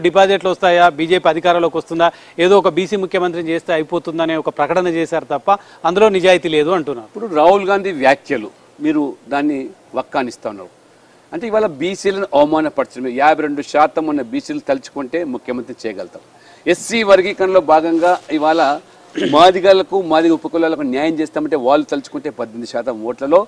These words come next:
Speaker 2: ప్రధానమైనటువంటి సంఖ్యలో ఉన్న వాళ్ళు. అదే రకంగా ఇవాళ కేటీఆర్ గారు మాట్లాడతారు, కులం కాదు ముఖ్యం గుణం. అంటే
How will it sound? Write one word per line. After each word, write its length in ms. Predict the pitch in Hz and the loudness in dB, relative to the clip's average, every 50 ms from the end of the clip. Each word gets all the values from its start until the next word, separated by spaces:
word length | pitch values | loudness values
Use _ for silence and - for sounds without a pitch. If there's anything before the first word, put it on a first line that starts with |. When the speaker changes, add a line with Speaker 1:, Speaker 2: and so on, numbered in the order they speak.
| - _ _ _ _ _ _ _ _ _ | -2 _ _ _ _ _ _ _ _ _
Speaker 2:
ప్రధానమైనటువంటి 800 | - 110 120 147 165 180 175 175 170 165 131 151 156 143 127 151 131 120 - - _ _ _ _ | -8 -4 -2 0 2 2 2 2 2 0 -2 -4 -6 -6 -6 -8 -10 -10 -14 -18 _ _ _ _
సంఖ్యలో 320 | - 139 139 - 156 147 143 | -8 -8 -6 -4 -4 -4 -2
ఉన్న 100 | 135 127 107 98 104 | -2 -4 -4 -4 -4
వాళ్ళు. 260 | 104 101 92 92 95 - _ _ _ _ _ _ - _ _ 147 | -4 -4 -6 -10 -16 -20 _ _ _ _ _ _ -20 _ _ 4
అదే 140 | 185 240 254 240 | 6 6 6 6
రకంగా 220 | - 247 240 233 226 | 4 0 0 2 2
ఇవాళ 160 | 226 220 214 - - | 2 2 0 -2 -2
కేటీఆర్ 380 | 170 196 - - 226 214 202 208 | -2 -2 0 2 4 4 4 4
గారు 120 | 202 196 170 156 | 2 0 0 -2
మాట్లాడతారు, 520 | 147 143 - 147 131 - - 120 104 95 - - - _ _ _ _ _ _ - | -2 -2 -2 -4 -4 -4 -6 -8 -10 -10 -14 -20 -20 _ _ _ _ _ _ -4
కులం 220 | 165 180 190 185 180 170 | -2 0 0 0 0 -2
కాదు 180 | 170 170 160 160 156 | -2 -2 -2 -4 -6
ముఖ్యం 240 | 143 - 151 143 113 101 | -8 -8 -10 -10 -10 -8
గుణం. 180 | 120 120 110 101 - _ _ 107 | -10 -10 -10 -12 -18 _ _ -16
అంటే 200 | 113 113 - - | -14 -8 -6 -6